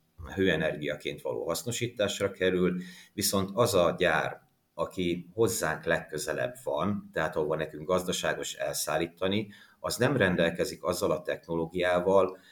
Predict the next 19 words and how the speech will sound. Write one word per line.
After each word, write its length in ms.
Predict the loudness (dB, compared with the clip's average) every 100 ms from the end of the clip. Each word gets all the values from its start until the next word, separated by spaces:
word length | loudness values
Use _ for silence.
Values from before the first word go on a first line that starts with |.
| -10
hogy 180 | -4 0
a 360 | 2 0 -2 _ -2
klórgázt 840 | 4 6 6 4 4 2 0 0
leválassza. 960 | 0 2 0 -2 -2 -2 -2 -4 -10 _ _ _ _ -20 _ -2
Tehát 580 | 2 6 6 4 -2 -14 _ _ -4
nekünk 500 | 2 2 2 0 -2 -2
kellett 600 | 2 2 2 2 0 -4 -4
megoldani 600 | 0 2 2 2 0 2
a 80 | 4
leválasztást, 1040 | 4 2 -2 -2 -4 -4 -4 -4 -8 -8
mivel 440 | -4 4 6 6 2
egyébként 540 | 2 2 2 -2 0
ő 60 | 2
nem 220 | 2 2
tudta 300 | 0 -4 -4
volna 300 | -4 -2 -4
fogadni 440 | -4 -2 -2 -2 -2
a 60 |
nyersanyagunkat. 1040 | -2 -2 -4 -6 -6 -8 -10 -14 -10 -10